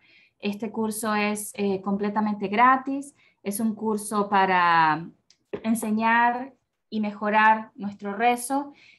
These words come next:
Eh, durante este curso vamos a aclarar algunas, eh, dudas que tienen algunas personas sobre en qué situaciones debemos repetir el rezo o en qué situaciones podemos hacer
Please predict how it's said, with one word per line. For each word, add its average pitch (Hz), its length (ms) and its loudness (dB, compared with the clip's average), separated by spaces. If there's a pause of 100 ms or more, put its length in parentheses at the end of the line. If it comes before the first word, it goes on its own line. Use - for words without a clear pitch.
(100)
Eh, 196 460 -4
durante 214 340 2
este 220 240 -6
curso 240 320 -4
vamos 208 540 0
a 196 140 -2
aclarar 190 360 0
algunas, 196 800 -2
eh, 160 500 -12
dudas 233 360 -2
que 208 120 -10
tienen 202 200 -4
algunas 185 320 -6
personas 240 840 2
sobre 180 500 -8 (280)
en 196 140 -2
qué 208 100 -2
situaciones 202 640 -2
debemos 185 340 -2
repetir 185 360 -4
el 180 100 -2
rezo 220 460 -2
o 190 100 -2
en 185 100 -6
qué 190 120 -6
situaciones 196 520 -6
podemos 185 420 -4
hacer 185 520 -2